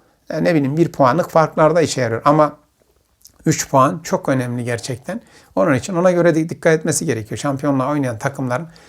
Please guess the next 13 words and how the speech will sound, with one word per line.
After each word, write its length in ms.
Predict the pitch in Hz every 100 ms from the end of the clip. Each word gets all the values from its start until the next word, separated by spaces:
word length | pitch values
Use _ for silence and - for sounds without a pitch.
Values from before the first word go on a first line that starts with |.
| - _
kesin 360 | - 156 - 214
kazan-, 640 | - 220 175 180 190 294 -
kazandıkları 760 | 151 151 175 180 - 202 233
zaman 340 | 269 233 175 135
arayı 280 | 135 127
açıyorlar. 360 | 117 - 131 123
Ka-, 220 | - 156
mesela 460 | 156 147 151 151 139 - -
Beşiktaş'ı 640 | 143 - - 135 - 139 -
farka 460 | - 135 - 147 143
götüren 440 | 131 127 156 147
neydi? 360 | 214 160 175 262
Oydu. 480 | 196 247 277 190